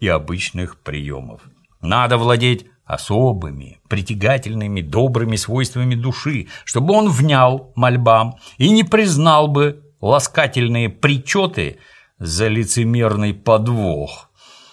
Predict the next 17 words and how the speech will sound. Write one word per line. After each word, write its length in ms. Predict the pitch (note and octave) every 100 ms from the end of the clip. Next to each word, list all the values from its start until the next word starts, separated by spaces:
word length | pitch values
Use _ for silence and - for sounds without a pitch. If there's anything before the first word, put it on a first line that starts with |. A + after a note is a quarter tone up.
| _ -
А 760 | B2+ D#3+ D#3 D3 C#3+ C3+ B2+
предлагаемые 760 | C3+ B2 C3+ C3+ C3+ B2+ B2
подарки, 840 | A#2 C#3 B2+ C#3 G3+ A3 - E2 D2+ E2+
указанные 880 | B2 A#2+ F#2 F2 E2+ E2 D#2+ E2 -
обычаем 800 | G#2 A2 F2+ D2+ - D#2+ D2+ E2
и 100 | A#2
советом 640 | - A2 G#2+ F2 E2+ F2 F#2
знахаря, 720 | G2+ F2+ - C#2+ C#2 C2 - -
за 240 | F#2+ G#2
шутливую 920 | G#2+ - G#2+ B2+ A#2 G#2+ F#2+ F#2 F#2 G2
выходку. 880 | G#2+ G#2+ E2 - C2 - A#2 A2 _ - - - - - - _
Если 520 | - A2 F#3 G3 C3+ F#2
при 220 | E2+ A#2
переходе 680 | C#3+ C#3+ C3+ F#3 F3 C3 A2
из 160 | -
старой, 560 | - D#3 D#3 B2+ D#2+ D2+
рассыпавшейся 1080 | E2 A2 A#2+ - F3+ F3+ D3 - C#3 A2 C3+